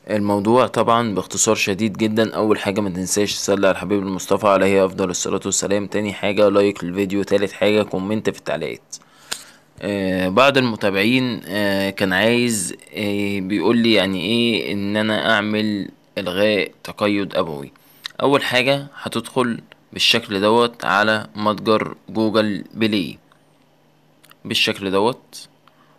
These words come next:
وهتضغط على العلامة اللي فوق بتاعة الصورة ديت، هتضغط عليها بالشكل دوت. بعد كده هتتجه للأسفل وتضغط على كلمة الإعدادات بالشكل دوت،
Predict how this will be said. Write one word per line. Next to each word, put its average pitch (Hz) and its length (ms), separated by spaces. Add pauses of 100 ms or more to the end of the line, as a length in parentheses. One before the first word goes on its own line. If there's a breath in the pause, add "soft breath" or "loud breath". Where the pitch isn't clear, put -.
وهتضغط 117 520
على 110 380 (220)
العلامة 107 420
اللي 98 140
فوق - 380
بتاعة 101 420
الصورة 98 440
ديت، 104 580 (680)
هتضغط 98 400
عليها 95 260
بالشكل 95 440
دوت. 107 480 (540 soft breath)
بعد 117 240
كده 120 260
هتتجه 110 640 (260)
للأسفل 101 720 (680 soft breath)
وتضغط 113 480
على 117 400 (400)
كلمة 120 400
الإعدادات 104 1040 (160)
بالشكل 107 460
دوت، 110 500